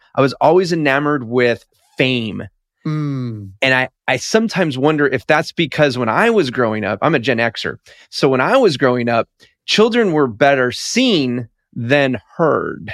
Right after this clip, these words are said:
Speaker 2: Oh. <laughs>
Speaker 1: So having your voice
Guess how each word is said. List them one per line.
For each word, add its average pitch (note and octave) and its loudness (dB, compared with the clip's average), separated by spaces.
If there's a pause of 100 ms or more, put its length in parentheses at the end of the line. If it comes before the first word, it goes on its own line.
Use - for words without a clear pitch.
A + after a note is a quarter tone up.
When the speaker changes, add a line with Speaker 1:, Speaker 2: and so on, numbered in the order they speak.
Speaker 2:
Oh. C#3 -8 (240)
<laughs> D#3 0 (200)
Speaker 1:
So - 2
having G3 -2
your D#3+ 0
voice C#3+ -2